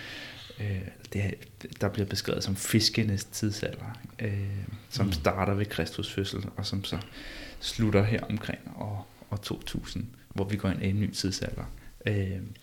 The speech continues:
Speaker 1: og der er Jungs pointe i, i Ejeren sådan meget kort fortalt, for det der kæmpe værk, men at, øh, at der sker en splittelse i virkeligheden i den kollektive psyke i kristendommens begyndelse,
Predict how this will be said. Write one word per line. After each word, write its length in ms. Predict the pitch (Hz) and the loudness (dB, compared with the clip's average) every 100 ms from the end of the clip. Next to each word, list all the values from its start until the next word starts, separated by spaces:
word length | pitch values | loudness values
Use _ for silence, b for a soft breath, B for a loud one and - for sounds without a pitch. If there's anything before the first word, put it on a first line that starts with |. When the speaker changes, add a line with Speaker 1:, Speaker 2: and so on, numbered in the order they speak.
| B B B | B B B
Speaker 1:
og 140 | 110 | 6
der 60 | 113 | 10
er 200 | 110 113 | 12 12
Jungs 760 | 113 117 117 120 - - - - - - | 12 12 12 12 8 4 0 -8 -14 6
pointe 580 | 117 113 120 123 127 - | 10 12 12 12 12 12
i, 340 | 110 110 101 - | 8 8 6 4
i 140 | 117 113 | 6 8
Ejeren 460 | - 98 104 107 | 10 10 10 8
sådan 220 | 104 - - | 6 2 8
meget 280 | 110 113 113 | 12 12 12
kort 260 | 113 98 | 8 6
fortalt, 440 | - - - - - | 6 -2 0 -2 -2
for 80 | 110 | -4
det 200 | - - | -4 -2
der 120 | 113 117 - b b - | -2 -4 -8 b b 2
kæmpe 300 | 120 113 113 | 6 8 8
værk, 340 | 101 98 - - B B B B B - | 8 6 2 -6 B B B B B 2
men 220 | 120 110 | 6 8
at, 440 | 101 98 - - - - - | 6 4 0 -4 -6 -6 0
øh, 340 | 107 101 95 92 - - | 2 4 2 -2 -6 -4
at 140 | - 107 | -2 4
der 60 | |
sker 300 | 107 - 117 | 4 6 6
en 120 | 113 | 8
splittelse 840 | 120 - - 117 123 151 151 - 101 | 6 8 8 10 10 10 4 4 4
i 40 | 107 | 6
virkeligheden 800 | 104 101 98 101 - - 101 - - | 6 4 4 2 2 4 2 2 2
i 160 | 107 | 2
den 180 | 101 101 | 6 4
kollektive 720 | 101 104 104 117 117 113 - | 8 8 10 8 6 2 2
psyke 460 | - - 107 101 117 B B B B | 0 2 2 4 -2 B B B B
i 80 | 107 | 0
kristendommens 680 | - 98 - 101 95 104 | 6 6 6 4 2 0
begyndelse, 640 | - 98 - - 107 - | -4 -2 0 2 0 0